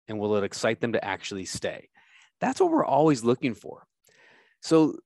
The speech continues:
content is important. Relevant content is important. You should be teaching something, sharing stories that are related and important to the audience's desires. And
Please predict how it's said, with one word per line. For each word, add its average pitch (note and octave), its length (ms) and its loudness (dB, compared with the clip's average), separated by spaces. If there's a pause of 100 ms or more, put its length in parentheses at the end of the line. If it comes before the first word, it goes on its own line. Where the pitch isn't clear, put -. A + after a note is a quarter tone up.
(680)
content G#3+ 600 -2
is C#3+ 100 -2
important. G2+ 480 -6 (500)
Relevant C#3 560 4
content G2 540 -6
is F2+ 120 -14
important. F#2+ 500 -8
You G#2 60 -10
should A2+ 120 -10
be A2+ 180 -8
teaching E3 560 -4
something, D#3+ 600 -2
sharing B2 480 -2
stories A2+ 540 0
that A2 120 -2
are G#2 80 -2
related A2 720 -2
and A2 140 -8
important G#2+ 640 -2
to A2 100 -8
the G2+ 160 -2
audience's F#2+ 480 -4
desires. F#2+ 640 -6 (640)
And A2+ 420 -2